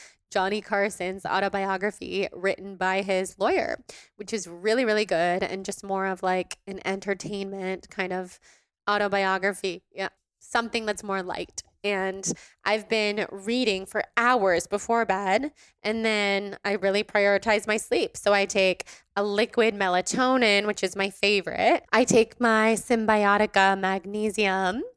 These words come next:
I use an eye mask. I turn my phone off at, like, nine. And then I try to go to bed. And of course, Jonathan and I spend time together.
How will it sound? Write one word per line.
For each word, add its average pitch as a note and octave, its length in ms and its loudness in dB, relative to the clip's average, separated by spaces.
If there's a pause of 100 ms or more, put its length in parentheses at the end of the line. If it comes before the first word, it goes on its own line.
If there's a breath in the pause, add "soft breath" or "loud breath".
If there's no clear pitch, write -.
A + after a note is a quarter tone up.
(260 soft breath)
I G3 80 0
use G3 260 0
an F#3 180 -4
eye A#3+ 280 2
mask. G#3+ 680 -2 (140)
I G3 220 2
turn G3+ 260 -2
my G3+ 140 0
phone G#3+ 260 0
off F3 300 0
at, G3 180 0
like, G3 220 -2
nine. F#3 420 -10 (460)
And A#3 400 0 (160)
then G3+ 520 -6 (320)
I - 20 -10
try G3+ 220 -6
to G#3+ 80 -6
go A3 120 -4
to G#3+ 80 -6
bed. G#3+ 380 -6 (300)
And G#3 100 -6
of G3 100 -10
course, G#3+ 280 -2
Jonathan G3+ 420 -4
and G3 140 -4
I F#3+ 200 -4
spend - 320 -14
time C#4 280 -2
together. A3+ 680 4